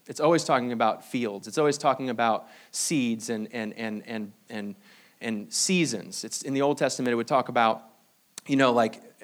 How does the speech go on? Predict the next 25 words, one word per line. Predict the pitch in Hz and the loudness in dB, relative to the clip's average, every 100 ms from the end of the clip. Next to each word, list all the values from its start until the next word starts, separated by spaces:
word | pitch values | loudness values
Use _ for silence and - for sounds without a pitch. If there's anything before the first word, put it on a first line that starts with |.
| - | -10
every | 135 135 | -4 -2
seventh | 127 160 143 123 | 2 2 2 0
year, | 139 143 | 2 2
you're | 120 | 2
supposed | 117 139 | -4 -4
to | 120 | -4
let | 117 139 - | 2 2 2
the | 120 | -4
land | 120 127 120 107 | -2 -2 -2 -4
rest, | 104 113 - - - - _ _ - | -4 -4 -2 -8 -10 -16 _ _ -8
which | 127 - - | -6 -4 0
agriculturally | 143 131 160 151 151 139 | 0 2 2 2 2 2
is | 135 | 2
a | 117 | 2
wise | 117 127 131 | 4 4 4
thing | 131 | -2
to | 120 | -6
do, | 113 139 | -2 0
but | 127 | 4
also | 127 131 127 117 | 4 2 -2 -4
theologically | 117 175 143 117 123 120 | -2 2 4 4 2 -6
speaks | 113 - 123 - | -6 -4 -4 0
of | 117 107 - - - _ - | -2 -2 -12 -20 -20 _ -6
the, | 123 117 | -2 2
um, | 113 107 | 0 -2